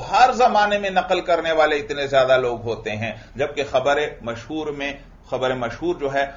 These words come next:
वो सहाबा के जमाने के बाद फिर शोहरत की हद तक पहुंच गई। तो ये, इसका मकाम भी बड़ा आला है, लेकिन बहरहाल खबर मुतवातिर वाला मकाम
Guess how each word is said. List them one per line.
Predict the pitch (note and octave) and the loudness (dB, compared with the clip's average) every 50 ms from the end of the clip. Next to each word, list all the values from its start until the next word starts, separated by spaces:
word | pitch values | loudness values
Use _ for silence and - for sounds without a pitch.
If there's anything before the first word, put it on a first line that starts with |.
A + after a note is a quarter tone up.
| - - | -14 -12
वो | C3 D3+ | -10 -10
सहाबा | D3 - - C3 - - B2+ A#2+ A#2+ A#2 - G#3+ | -8 -6 -6 -6 -4 0 2 2 4 4 4 4
के | A3 A3 F#3 C3+ | 4 2 0 -2
जमाने | A2+ C3+ B2+ B2 B2 A#2+ B2 A#2+ | 0 0 0 0 0 -2 -2 -4
के | A2+ B2+ A#2+ | -6 -6 -4
बाद | A2 A2 A2+ A2 - | 0 0 0 0 0
फिर | - A#2+ A2 | -4 -10 -10
शोहरत | - - B2 G#2+ A2+ A2+ A2+ A2 - | -10 -10 -8 -6 -6 -6 -6 -6 -8
की | A2 G#2 | -10 -10
हद | G2 - G2 F#2 - - - A2+ | -8 -8 -8 -8 -10 -6 -2 -2
तक | A2 A2 - - C3+ C3+ D3 F3+ F3+ - - - - - | -2 0 0 0 2 4 4 2 2 -2 -10 -16 -14 -10
पहुंच | A2 G#2+ A2+ A#2 A2 A2 | -8 -6 -6 -6 -6 -6
गई। | A2 G#2 A2+ A2 | -6 -4 -4 -4
तो | G#2 - - - - C3 | -4 -6 -10 -8 -4 -4
ये, | C3 B2 C3 D#3 E3+ F3 F3 - | -4 -2 0 0 0 0 0 -2
इसका | D#3 D3 - - A3+ A#3 | -4 -6 -2 0 2 4
मकाम | A3 F#3+ D#3+ - F3 F3+ F#3+ G#3 G#3+ | 4 4 4 4 4 4 4 4 2
भी | B3+ C#4+ | 0 0
बड़ा | A#3 G#3+ G3+ F#3+ F#3+ | 4 6 10 10 10
आला | F#3+ F#3+ F3+ E3+ D3+ D3+ D#3 D#3+ E3 D#3+ D#3+ | 10 8 6 6 6 6 6 6 6 6 6
है, | D3+ C#3+ C#3 C3 - - | 6 6 4 4 2 0
लेकिन | A2+ B2 - C#3 A#2+ A2 | -2 -6 -6 -8 -4 -2
बहरहाल | A2 C3 C3+ C3 A#2+ A#2 B2 A#2+ A#2 | 0 0 0 0 2 4 2 2 2
खबर | - B2+ A#2 A#2+ A#2+ B2+ B2 | 2 0 0 0 0 0 -2
मुतवातिर | A#2+ A2 - A2+ G#2+ A2 A2 A2+ - D#3+ D#3+ D#3 | -6 -4 -2 0 4 4 4 4 4 0 -2 2
वाला | C3 A#2 A2+ A2+ A2 | 4 4 4 4 2
मकाम | A2 G#2+ G2+ - - A#2 A#2+ B2 C3+ D3+ E3+ F#3+ | 0 0 -2 0 0 2 4 4 4 4 4 2